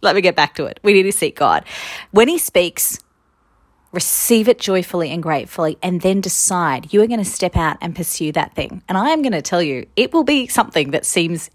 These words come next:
impossible in the natural. But that's what we want. If it was possible in the natural, we would not need God. We need our God to do impossible things so that miracles can happen and we can experience the fullness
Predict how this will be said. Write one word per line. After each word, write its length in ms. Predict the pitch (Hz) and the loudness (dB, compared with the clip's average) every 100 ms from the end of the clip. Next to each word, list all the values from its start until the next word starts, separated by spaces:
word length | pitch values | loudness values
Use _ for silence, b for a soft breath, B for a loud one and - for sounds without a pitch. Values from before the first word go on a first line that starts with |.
| - | -6
impossible 580 | 185 - 147 156 143 | -4 -6 -8 -4 -4
in 120 | 139 135 | -2 -4
the 80 | |
natural. 500 | 123 - - - - - _ - | -6 -6 -8 -10 -10 -14 _ -12
But 140 | 254 | 0
that's 280 | 320 330 - | 2 2 4
what 220 | 330 - | 2 2
we 160 | 330 330 | -2 2
want. 440 | 311 311 339 262 | 4 6 4 2
If 120 | - 359 | -2 -2
it 60 | |
was 140 | 359 - | -2 2
possible 480 | 381 381 359 370 | 4 4 0 0
in 100 | 330 | 0
the 80 | 294 | 2
natural, 380 | 294 285 - 339 | 2 2 -2 -4
we 100 | 330 | -4
would 300 | 302 359 349 | 0 0 4
not 240 | 339 330 | 2 0
need 340 | 294 302 339 262 | -2 -2 -2 2
God. 640 | 311 339 381 370 202 156 - B B B | 4 4 4 0 0 -6 -14 B B B
We 300 | 269 349 381 | -2 0 2
need 200 | 320 233 | 0 -2
our 180 | 185 160 | -2 -4
God 380 | 160 156 180 - | -6 -4 -4 -8
to 100 | - | -12
do 100 | 240 | -10
impossible 760 | 240 240 226 - 302 - 247 220 | -10 -10 -6 2 2 2 -10 -12
things 280 | 175 156 - | -14 -14 -12
so 80 | |
that 140 | 208 185 | -10 -8
miracles 560 | 190 294 370 359 294 | -2 0 0 0 -8
can 140 | - 220 | -6 -4
happen 280 | 208 208 226 | -4 -4 -4
and 260 | 262 254 | -6 -6
we 160 | 247 311 | -6 -6
can 160 | 359 302 | -6 -8
experience 720 | - - 247 240 254 254 - | -10 -10 -4 -2 0 -2 -2
the 100 | 262 | -4
fullness 880 | - - - 320 392 277 185 - | -4 -8 0 2 2 2 2 0